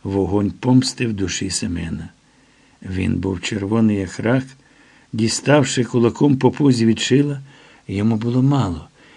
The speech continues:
Він підійшов до бородатого москалюги, згріб його за барки, струсив. "Сам чорт тебе привів!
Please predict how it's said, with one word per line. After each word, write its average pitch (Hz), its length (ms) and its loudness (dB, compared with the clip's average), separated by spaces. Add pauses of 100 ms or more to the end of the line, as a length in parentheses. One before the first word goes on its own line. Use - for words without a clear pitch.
(220)
Він 139 260 6
підійшов 120 640 0
до 117 120 2
бородатого 117 600 2
москалюги, 123 760 2 (500)
згріб 123 520 6
його 110 240 4
за 104 200 0
барки, 135 480 4
струсив. 98 680 -4 (720)
"Сам 104 460 -6
чорт - 500 4 (180)
тебе 113 300 4
привів! 92 520 -2